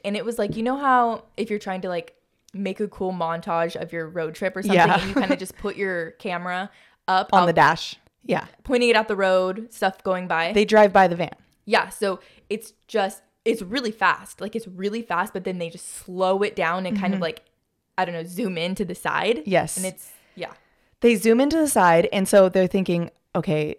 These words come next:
Speaker 2: um, hello, this is Gabby's van." So they report it to the authorities. Um, it's also interesting in the video because you can see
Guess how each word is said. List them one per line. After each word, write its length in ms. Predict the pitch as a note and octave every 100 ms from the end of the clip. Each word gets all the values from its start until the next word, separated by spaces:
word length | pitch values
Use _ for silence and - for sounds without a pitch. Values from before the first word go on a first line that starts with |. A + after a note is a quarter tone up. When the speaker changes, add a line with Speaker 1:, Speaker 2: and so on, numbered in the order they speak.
| -
Speaker 2:
um, 340 | F#3 D#3+ D#3+ D#3+
hello, 600 | F3 F#3 E3+ D#3+ F#3 G3
this 160 | D#3+ F#3
is 120 | F3
Gabby's 360 | F3 E3+ D#3+ E3
van." 200 | D3+ D#3+
So 120 | F3
they 80 | A#3
report 320 | A3+ G3+ F#3+
it 80 | F#3+
to 100 | E3+
the 140 | E3
authorities. 560 | E3 D#3+ D3+ D#3 E3 -
Um, 260 | G3+ F#3+ F#3
it's 140 | - F3
also 260 | A#3 D4+
interesting 380 | F#3 - E3+ F3+
in 60 | E3
the 60 |
video 260 | E3 E3 D#3+
because 340 | E3 - F3
you 80 | F3+
can 200 | - E3+
see 640 | - - A#3 F#3 E3 E3